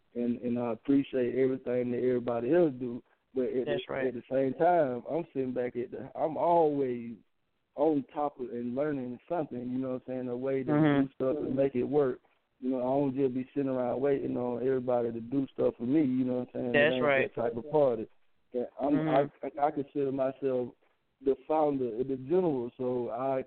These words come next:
Speaker 1: I
Speaker 2: Mm-hmm.
Speaker 1: try to make sure that I always be trying to do something to push the thing forward. So I got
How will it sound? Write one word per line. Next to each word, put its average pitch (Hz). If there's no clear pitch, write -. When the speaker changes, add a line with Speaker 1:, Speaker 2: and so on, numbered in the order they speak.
Speaker 1:
I 127
Speaker 2:
Mm-hmm. 156
Speaker 1:
try 127
to 117
make 120
sure 131
that 123
I 123
always 123
be 120
trying 120
to 117
do 120
something 113
to 113
push 120
the 117
thing 117
forward. 123
So 117
I 123
got 123